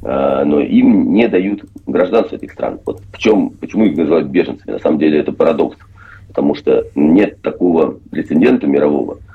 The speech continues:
чтобы статус беженца передавался по наследству. Беженец — это человек, который сам покинул какую-то свою родину, да, свою территорию. Его дети, они уже не беженцы, они уже там граждане того места, да, той страны, куда он, этот беженец прибыл.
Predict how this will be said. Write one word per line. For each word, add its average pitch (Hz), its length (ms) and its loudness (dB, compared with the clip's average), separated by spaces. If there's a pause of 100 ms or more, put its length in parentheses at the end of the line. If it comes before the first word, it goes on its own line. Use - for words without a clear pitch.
(120)
чтобы - 260 -6
статус - 340 -2
беженца 85 380 -2
передавался 71 760 -4 (180)
по 76 120 -2
наследству. - 580 -4
Беженец — 113 420 0
это - 180 -8
человек, - 300 -2
который - 320 -6
сам 104 200 0
покинул 98 520 -2
какую-то - 220 -10 (220)
свою 87 240 2
родину, 65 360 -2
да, - 120 0
свою 73 240 -2
территорию. 73 540 -2 (260)
Его - 480 2 (100)
дети, 131 320 2
они - 220 -2
уже 78 180 -2
не 82 180 0
беженцы, 64 360 -4
они 58 160 -2
уже 73 260 2
там 62 160 -4
граждане 76 600 0 (320)
того 78 200 0
места, 92 420 0
да, 64 380 -2
той - 160 -4
страны, 95 460 0
куда - 240 0
он, 82 240 2
этот - 160 -10
беженец 71 400 -2
прибыл. - 400 -4